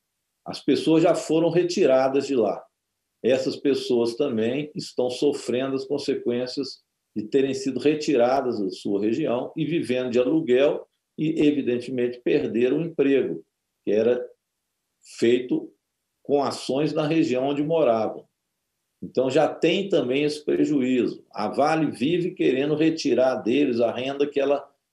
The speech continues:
é obrigada a pagar por retirá-los de lá.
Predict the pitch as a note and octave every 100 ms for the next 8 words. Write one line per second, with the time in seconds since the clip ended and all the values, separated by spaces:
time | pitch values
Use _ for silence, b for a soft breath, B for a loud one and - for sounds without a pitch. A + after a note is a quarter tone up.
0 | - A2+ B2 C3+ G#2 G#2 G#2+ - C3+ B2+
1 | A2 A#2 B2 - C#3+ D#3 D#3 C#3+ A#2+ B2
2 | B2 D3+ A#2+ G2 F2+